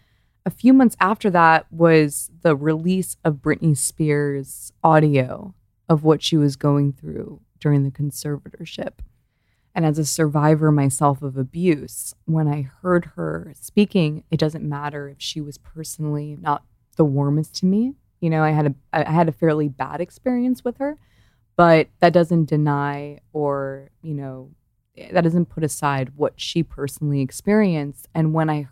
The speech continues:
heard her speaking about what she was going through and with her family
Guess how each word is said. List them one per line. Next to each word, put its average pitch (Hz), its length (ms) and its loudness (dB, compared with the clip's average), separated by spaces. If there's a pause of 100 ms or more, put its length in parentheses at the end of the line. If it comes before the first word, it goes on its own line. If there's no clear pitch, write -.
(140)
heard 240 320 -2 (120)
her 147 120 -8
speaking 139 840 -4 (440)
about 160 200 4
what 160 220 2
she - 140 -4
was 139 180 -4
going 240 320 4
through 147 240 -2
and 147 160 -4
with 151 140 -6
her 143 120 -16
family 165 800 0